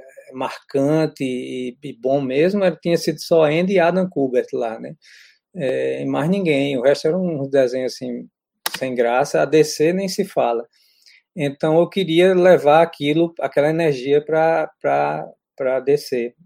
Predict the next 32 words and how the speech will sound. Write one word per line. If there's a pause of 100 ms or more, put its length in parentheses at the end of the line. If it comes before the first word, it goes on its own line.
E,
então
a
Mulher
Maravilha
foi
o
meu,
é, (540)
meu
canal
pra, (120)
pra, (720)
é, (260)
expressar
toda
a
admiração
que
eu
tinha
por
Jim
Lee
e
Mark
Silvestre.
Eu
tava
realmente
muito
impressionado